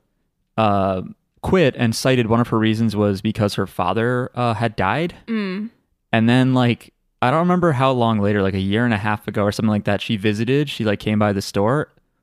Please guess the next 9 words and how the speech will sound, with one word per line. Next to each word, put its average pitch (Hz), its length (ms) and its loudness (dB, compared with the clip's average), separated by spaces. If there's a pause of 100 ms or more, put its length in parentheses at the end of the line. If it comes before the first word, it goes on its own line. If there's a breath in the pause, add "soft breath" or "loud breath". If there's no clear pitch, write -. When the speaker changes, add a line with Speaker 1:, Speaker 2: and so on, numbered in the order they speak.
(120)
Speaker 1:
with 120 180 -2
her 127 160 -2
dad. 107 420 -2 (380)
Speaker 2:
Oh. 220 480 -4 (500)
Maybe 247 220 -2
she 330 140 -8
met 269 160 -8
her 214 100 -6
stepfather. 202 680 -8